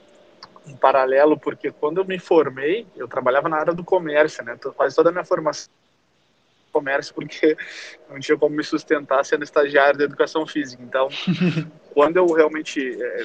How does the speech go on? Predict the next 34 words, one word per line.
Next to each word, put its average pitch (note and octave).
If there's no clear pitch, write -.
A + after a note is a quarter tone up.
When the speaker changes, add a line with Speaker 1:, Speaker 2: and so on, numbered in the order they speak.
Speaker 1:
virei C#3
educador B2+
físico, D3
eu C#3+
tive A#3
experiências, E3+
fiz -
projetos C3
sociais C3
na B2+
prefeitura C3
de -
Canoas, D3+
trabalhei B2+
como -
estagiário C3+
em -
algumas B2+
academias, D3+
mas D3+
Speaker 2:
Uhum. -
Speaker 1:
como F#3
professor F#3
formado, D#3+
a D#3
minha D3+
primeira D3+
experiência D#3+
também F#3
foi G3+
numa D#3+
academia C#3
de C#3
bairro, C#3+